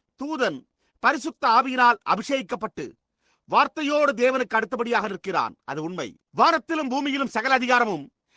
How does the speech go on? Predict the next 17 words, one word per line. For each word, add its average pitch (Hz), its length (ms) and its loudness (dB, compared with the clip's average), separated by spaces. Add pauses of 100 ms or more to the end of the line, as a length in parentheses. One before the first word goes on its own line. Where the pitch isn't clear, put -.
(140)
என்னுடைய 294 440 2
கரத்தில் 240 380 -4
கொடுக்கப்பட்டுள்ளது. 190 640 -6 (600)
போங்கள், 220 360 2 (600)
நான் 254 240 4
உங்களோடு 262 340 2
செல்வேன். 180 420 -6 (640)
நீங்கள் 294 380 0
பூமியில் 302 400 -2
கட்டுகிறது 247 400 -4
எதுவோ 214 220 -2 (400)
நான் 226 260 2
அதை 233 120 -4
பரலோகத்தில் 240 580 -2
கட்டுவேன். 156 400 -8 (480)
நீங்கள் 254 300 -2
பூமியில் 277 440 -4